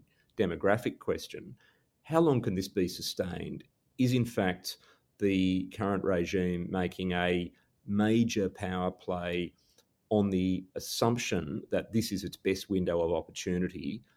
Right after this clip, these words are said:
that it is actually acting out of, um, insecurity, perhaps even a sense of desperation, while at the same time projecting the image of great confidence to help it achieve its goals? That's probably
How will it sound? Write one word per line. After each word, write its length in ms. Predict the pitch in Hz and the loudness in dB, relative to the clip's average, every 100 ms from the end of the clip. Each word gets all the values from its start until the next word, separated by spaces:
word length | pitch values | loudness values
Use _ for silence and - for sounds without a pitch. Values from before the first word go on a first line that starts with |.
| - | -4
that 120 | 95 | -2
it 80 | 87 | 2
is 120 | 117 113 | 4 4
actually 420 | - - 98 90 | 2 -2 0 0
acting 380 | 85 - 85 87 | 0 -6 -6 -4
out 200 | 85 90 | -4 -2
of, 420 | 85 82 73 - _ _ - | 0 0 -2 -12 _ _ -6
um, 400 | 87 85 82 - - | -4 -4 -6 -8 -2
insecurity, 800 | 107 101 - - 98 92 90 82 | 0 0 -4 -2 4 4 4 -2
perhaps 420 | 87 85 92 - | -6 -2 -2 0
even 220 | 87 85 | -4 -4
a 40 | 82 | -6
sense 360 | - 85 82 | -6 -8 -8
of 100 | 85 | -8
desperation, 920 | 82 82 - 85 82 85 - - - - _ _ _ _ - | -6 -6 -4 -6 -4 -4 -6 -10 -12 -16 _ _ _ _ 2
while 500 | 98 95 92 90 - 95 | 6 8 8 4 0 -6
at 120 | 92 | -6
the 60 | |
same 340 | 92 104 92 85 | -6 -2 -2 -2
time 320 | - 85 82 | -6 -8 -10
projecting 720 | - 87 - 92 - 92 87 | -10 -12 -2 -2 -2 -6 -6
the 200 | 80 85 | -4 0
image 300 | 104 107 - | 0 0 -4
of 120 | - | -6
great 280 | 95 85 - | -4 -4 -6
confidence 800 | - 110 104 90 82 85 - - _ _ | -4 -2 -2 -6 -8 -10 -12 -12 _ _
to 120 | - 85 | -14 -2
help 260 | 87 - | 0 0
it 60 | 80 | -4
achieve 640 | 78 - 82 78 - - _ - | -6 -6 -4 -6 -10 -20 _ -14
its 140 | - | -12
goals? 340 | - 82 - - | -6 -4 -4 4
That's 160 | 139 139 | 4 4
probably 640 | 160 135 113 110 101 95 | 2 4 6 6 6 2